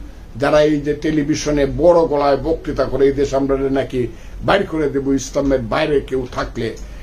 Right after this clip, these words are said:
এইসব আমাদেরকে যারা কাফির বলে, তারা সবাই মিললে পনেরো পার্সেন্ট ভোট পাইলে আমি মনে করব বহুত বড় কাম হয়েছে। বিশটা সিট পাইলে আমি বলে দিলাম, "এই আপনি এটাতে বন্ধ করেন না।" সব প্রচার করবেন। যে ফজলুর রহমান বলছিল,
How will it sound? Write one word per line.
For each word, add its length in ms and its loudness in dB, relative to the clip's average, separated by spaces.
এইসব 360 -2
আমাদেরকে 520 -2
যারা 180 2
কাফির 400 -2
বলে, 320 -4
তারা 180 -2
সবাই 360 0
মিললে 280 0
পনেরো 300 -2
পার্সেন্ট 400 -4
ভোট 140 -4
পাইলে 280 -2
আমি 140 -2
মনে 260 -2
করব 380 -4
বহুত 220 -4
বড় 180 -2
কাম 120 -8
হয়েছে। 340 -12
বিশটা 440 2
সিট 340 -4
পাইলে 220 4
আমি 120 2
বলে 260 4
দিলাম, 300 2
"এই 80 8
আপনি 280 0
এটাতে 360 2
বন্ধ 220 2
করেন 340 0
না।" 240 -12
সব 220 4
প্রচার 280 2
করবেন। 260 0
যে 100 0
ফজলুর 320 0
রহমান 260 4
বলছিল, 440 2